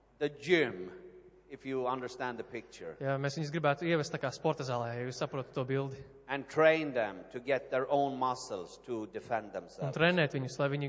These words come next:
Speaker 2: gūtu paši savus muskuļus, lai varētu aizsargāties.
Speaker 1: And we believe the best gym you can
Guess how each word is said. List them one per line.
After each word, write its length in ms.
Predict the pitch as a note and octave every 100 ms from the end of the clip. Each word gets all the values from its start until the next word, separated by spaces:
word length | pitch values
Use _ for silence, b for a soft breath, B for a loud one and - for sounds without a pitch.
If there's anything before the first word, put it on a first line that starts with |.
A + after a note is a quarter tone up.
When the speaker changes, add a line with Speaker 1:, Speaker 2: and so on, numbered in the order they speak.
| C3
Speaker 2:
gūtu 260 | D3+ D3 B2
paši 240 | D3 -
savus 240 | - D#3+ C#3
muskuļus, 400 | D#3+ - D3 -
lai 80 | C3+
varētu 280 | C3+ B2+
aizsargāties. 560 | D#3 - C3 A#2+ - -
Speaker 1:
And 180 | C3+ D3+
we 140 | D#3+
believe 420 | D#3+ E3 D#3+ D#3+ D3
the 80 | C3+
best 400 | D3+ D#3 - -
gym 320 | D#3+ D#3 D3
you 140 | C#3 C3+
can 420 | C#3 C3+ B2